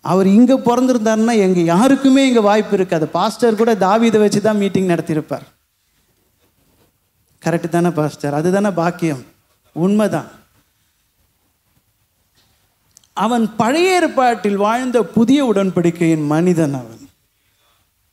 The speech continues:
"நீரே ஆனால் நான் உம்மை நோக்கி நடக்க வேண்டும்." எப்படி நடக்க வேண்டும்? இந்த காரியத்துல இது மூன்று சுவிசேஷ புஸ்தகத்துல குறிப்பிட்டிருக்கிறது.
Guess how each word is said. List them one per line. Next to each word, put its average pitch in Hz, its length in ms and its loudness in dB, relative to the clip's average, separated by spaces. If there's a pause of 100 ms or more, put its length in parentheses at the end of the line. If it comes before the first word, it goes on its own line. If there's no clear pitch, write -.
(1900)
"நீரே 180 500 2
ஆனால் 139 460 -8 (840)
நான் 170 360 0
உம்மை 170 320 2
நோக்கி 180 360 0
நடக்க 151 440 -4
வேண்டும்." 131 440 -10 (760)
எப்படி 220 380 -4
நடக்க 165 360 -2
வேண்டும்? 131 440 -6 (960)
இந்த 190 520 -2 (100)
காரியத்துல 220 640 -4
இது 185 240 -6
மூன்று 254 580 -2 (120)
சுவிசேஷ 233 440 -2
புஸ்தகத்துல 185 680 -4
குறிப்பிட்டிருக்கிறது. 151 840 -8